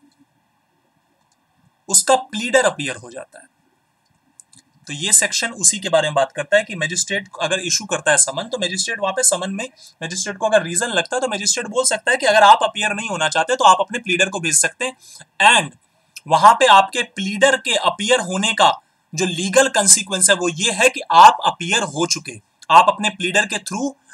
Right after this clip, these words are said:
appear हुए, आपका pleader आपके बिहाफ पे appear हुआ, accused के बिहाफ पे appear हुआ है, तो इसका मतलब आप appear हो गए, आपकी appearance mark हो गई, आपको non appearance के लिए आपके खिलाफ कोई भी action नहीं होगा, ध्यान रखना, इसका legal मतलब ये होता है। दूसरा,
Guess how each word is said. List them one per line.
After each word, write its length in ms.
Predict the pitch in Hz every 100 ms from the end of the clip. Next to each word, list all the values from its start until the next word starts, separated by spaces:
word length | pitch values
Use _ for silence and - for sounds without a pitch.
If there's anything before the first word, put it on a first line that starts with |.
| - 170
appear 300 | 160 185 208
हुए, 180 | 196 214
आपका 260 | 220 190 208
pleader 320 | 196 180 202
आपके 260 | 190 - 208
बिहाफ 380 | 151 143 160 196
पे 80 | 240
appear 260 | 214 226 220
हुआ, 140 | 226
accused 380 | 202 185 185 -
के 80 | 170
बिहाफ 340 | 143 151 190 -
पे 60 |
appear 240 | 214 214 220
हुआ 160 | 233
है, 60 | 262
तो 300 | - - 190
इसका 220 | 185 226
मतलब 360 | 202 190 262 277 _ _
आप 280 | - - 202
appear 340 | 202 156 196 233
हो 160 | 170
गए, 100 | 180
आपकी 260 | 233 214 214
appearance 380 | 170 - 226 233
mark 200 | 185 -
हो 80 | 156
गई, 180 | 165 277 - _ - -
आपको 340 | 240 - 262 269 _ 151
non 400 | 160 196 294 302
appearance 500 | 226 240 233 247 -
के 140 | 214
लिए 120 | 208 185
आपके 320 | 160 - 226
खिलाफ 360 | 196 180 220 -
कोई 220 | 185 226 -
भी 100 | 220 233
action 300 | 165 - 208
नहीं 240 | 165 151 156
होगा, 200 | 127 139
ध्यान 260 | - 156
रखना, 260 | 139 - 117 _ _ -
इसका 220 | 165 202
legal 340 | 180 175 202
मतलब 320 | 180 151 170
ये 100 | 156
होता 320 | 131 113 - -
है। 60 | _ _ _ _ _ -
दूसरा, 360 | 170 214 -